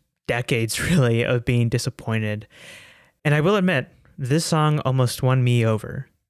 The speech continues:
The strings and piano sound lighthearted and poppy, and it's an interesting departure from the cheesy rock pop of their last two records,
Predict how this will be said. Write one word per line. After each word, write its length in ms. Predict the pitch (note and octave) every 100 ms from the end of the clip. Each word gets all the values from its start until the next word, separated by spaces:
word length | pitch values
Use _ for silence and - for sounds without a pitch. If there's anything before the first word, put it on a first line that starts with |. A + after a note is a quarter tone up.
| -
The 80 |
strings 760 | C3 - D3+ D#3 D#3+ D#3+ D#3+ - -
and 200 | B2+ -
piano 800 | - B2+ A#2+ B2 C3 C3 B2+ - - - -
sound 580 | - - B2+ A#2 A2+ A2+
lighthearted 600 | B2+ - - C#3 C3+ C3+ -
and 160 | A#2+ -
poppy, 640 | - C3+ - C3 B2+ B2+ - - - - - _ _ -
and 160 | C#3+ C#3
it's 140 | C3+
an 100 | D#3
interesting 400 | C3+ D3 F3+ F3+
departure 440 | E3 - A#2 - B2+
from 160 | C#3+
the 100 | A2
cheesy 520 | - - B2+ A#2+ A#2 A#2
rock 400 | G#2+ G#2+ - -
pop 300 | - A#2+ B2+
of 120 | A2+
their 180 | A2 G#2+
last 360 | G#2+ G#2+ -
two 140 | - B2+
records, 600 | B2 C#3 C3 C3 -